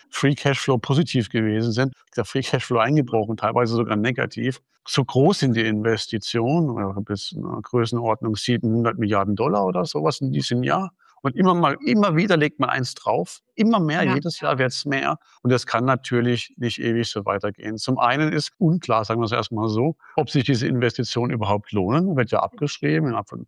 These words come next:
Speaker 1: drei, vier, fünf Jahren wird es meines Wissens abgeschrieben, die Grafikchips et cetera jedenfalls, also die Hardware, kann das überhaupt wieder eingespielt werden? Und dann ist auch noch eins klar, dass man ist jetzt schon ziemlich am Limit. Das heißt, dieses Wachstum,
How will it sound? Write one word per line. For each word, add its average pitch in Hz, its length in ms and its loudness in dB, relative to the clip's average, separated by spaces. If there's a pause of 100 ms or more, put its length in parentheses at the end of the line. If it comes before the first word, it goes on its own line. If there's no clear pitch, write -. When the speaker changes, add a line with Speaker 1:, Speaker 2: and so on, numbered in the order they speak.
Speaker 1:
drei, 117 260 0
vier, 120 200 -8
fünf - 380 -4
Jahren 143 280 0
wird 123 160 0
es - 160 -12
meines 107 320 -2
Wissens 104 220 -2
abgeschrieben, 131 560 0
die 101 80 -2
Grafikchips - 720 -4
et - 80 -10
cetera 135 360 -2
jedenfalls, 131 440 0
also 110 220 0
die 104 160 -4
Hardware, 110 460 0 (340)
kann 120 160 0
das 104 100 0
überhaupt 104 220 -2
wieder 104 160 0
eingespielt - 640 -2
werden? - 400 -12 (220)
Und 123 420 2
dann 120 140 0
ist 143 100 0
auch 151 140 0
noch 147 140 0
eins 117 320 -2
klar, 160 220 2
dass 135 320 -4
man 120 120 -2
ist 123 180 -8
jetzt 131 140 -4
schon 147 160 -2
ziemlich 143 360 -2
am 156 140 0
Limit. 147 400 2 (460)
Das - 180 -4
heißt, 117 480 0
dieses 110 460 -4 (140)
Wachstum, 127 680 0